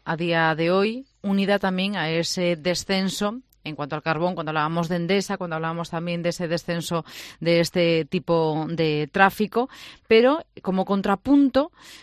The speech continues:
ustedes están apostando también por las nuevas energías. Estamos hablando del G N L, el gas natural licuado. Estamos hablando, eh, por ejemplo, de la madera y de esa diversificación de los tráficos que también, eh,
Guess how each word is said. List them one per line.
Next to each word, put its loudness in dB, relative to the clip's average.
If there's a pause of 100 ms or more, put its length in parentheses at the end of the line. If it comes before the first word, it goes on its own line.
ustedes 0
están -2
apostando -2
también -4
por -4
las -4
nuevas -4
energías. -14
Estamos -10
hablando -6
del -4
G -8
N -6
L, -12
el -16
gas -4
natural -4
licuado. -6
Estamos -6
hablando, -2 (320)
eh, -2
por -8
ejemplo, -2
de -4
la -4
madera -2
y -10
de -6
esa -10
diversificación -6
de -8
los -10
tráficos -10
que -10
también, -4
eh, -4